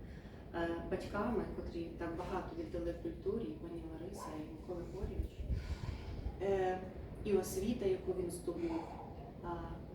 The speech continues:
він міг зрежисерувати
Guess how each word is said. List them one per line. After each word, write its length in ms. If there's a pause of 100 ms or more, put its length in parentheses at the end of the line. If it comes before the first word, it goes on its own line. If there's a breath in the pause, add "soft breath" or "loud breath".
(300)
він 180
міг 240 (1200)
зрежисерувати 1080